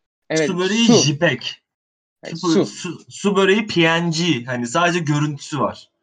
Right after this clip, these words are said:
Speaker 1: Ya şey böyle, İnci Sözlüğün şeyleri alınmış su böreği yani. İnci Sözlük'te caps
Speaker 2: Evet.
Speaker 1: olmuş su böreği. Artık fotoğraf seksen dokuz bin kere kullanıldığı için piksel namına hiçbir şey yok. Yani su böreği olduğu seziliyor.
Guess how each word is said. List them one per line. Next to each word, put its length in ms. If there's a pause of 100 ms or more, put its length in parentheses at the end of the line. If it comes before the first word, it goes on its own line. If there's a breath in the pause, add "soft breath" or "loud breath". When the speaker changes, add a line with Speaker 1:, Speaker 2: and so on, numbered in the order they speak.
(400)
Speaker 1:
Ya 160
şey 240
böyle, 260
İnci 300
Sözlüğün 840
şeyleri 420
alınmış 440
su 180
böreği 300
yani. 300
İnci 200
Sözlük'te 440
caps 280
Speaker 2:
Evet. 100
Speaker 1:
olmuş 120
su 180
böreği. 220
Artık 240
fotoğraf 360
seksen 360
dokuz 240
bin 100
kere 160
kullanıldığı 380
için 240
piksel 360
namına 240
hiçbir 200
şey 120
yok. 60
Yani 120
su 200
böreği 280
olduğu 200
seziliyor. 560